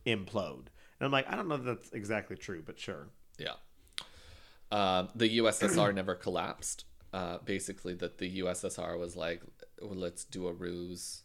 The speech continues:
Speaker 1: I thought that was on an earlier level, which also I still think is kinda true.
Speaker 2: Hmm.
Speaker 1: I think it was. But it's also on
Speaker 2: Maybe.
Speaker 1: this level now, too. <laughs>
Speaker 2: Uh, but yeah. But it was basically saying that we were never there to watch them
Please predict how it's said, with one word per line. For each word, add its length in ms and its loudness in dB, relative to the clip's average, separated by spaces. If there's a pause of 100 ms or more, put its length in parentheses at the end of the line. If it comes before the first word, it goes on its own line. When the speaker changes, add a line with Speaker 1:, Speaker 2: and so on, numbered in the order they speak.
(480)
Speaker 1:
I 80 10
thought 140 2
that 120 10
was 160 6 (100)
on 220 8
an 160 10
earlier 320 8
level, 380 6 (100)
which 240 4
also 300 12
I 20 10
still 160 2
think 160 2
is 80 2
kinda 220 0
true. 280 -4 (1500)
Speaker 2:
Hmm. 120 -10 (720)
Speaker 1:
I 80 8
think 160 2
it 40 -2
was. 340 -6 (1080)
But 120 6
it's 80 4
also 180 10
on 60 4
Speaker 2:
Maybe. 80 0
Speaker 1:
this 80 -4
level 180 2
now, 140 -4
too. 180 -8 (220)
<laughs> 220 -8
Speaker 2:
Uh, 340 4 (280)
but 140 -2
yeah. 220 0 (280)
But 300 2
it 240 2
was 140 -4
basically 460 -2
saying 240 -8
that 100 -8
we 100 -4
were 120 -4
never 200 -4
there 160 -2
to 80 -4
watch 360 -4
them 420 -8